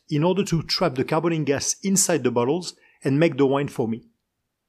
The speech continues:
But while the intuition and experiments of the monks yield results,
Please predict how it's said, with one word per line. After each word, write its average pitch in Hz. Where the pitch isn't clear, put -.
But 151
while 208
the 165
intuition 135
and 135
experiments 151
of 117
the 123
monks 120
yield 120
results, 110